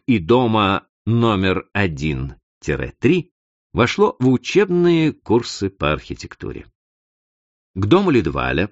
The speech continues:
в начале проспекта примыкает особняк министра финансов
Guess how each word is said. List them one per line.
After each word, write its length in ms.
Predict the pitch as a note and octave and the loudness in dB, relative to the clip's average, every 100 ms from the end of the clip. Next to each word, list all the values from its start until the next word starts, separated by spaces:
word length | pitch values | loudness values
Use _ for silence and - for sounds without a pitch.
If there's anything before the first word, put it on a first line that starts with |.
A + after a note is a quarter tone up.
| - | -8
в 180 | D2 | -4
начале 380 | G#2 G#2 F3 F3 | -2 0 0 0
проспекта 680 | - A2+ - - F2+ - C#3 | 0 -4 -4 0 0 0 -6
примыкает 560 | - F#2+ D#2+ B2 C3+ - | 0 0 0 -2 -4 -4
особняк 600 | G#2+ - D2+ G2 C3+ - | -6 -4 -4 0 -2 -2
министра 560 | C#3 D3 D3+ E3+ - C3 | 2 2 4 0 -2 -4
финансов 760 | - G2 F#2 F#2+ F2+ A#2 - | 0 0 2 0 -2 -6 -6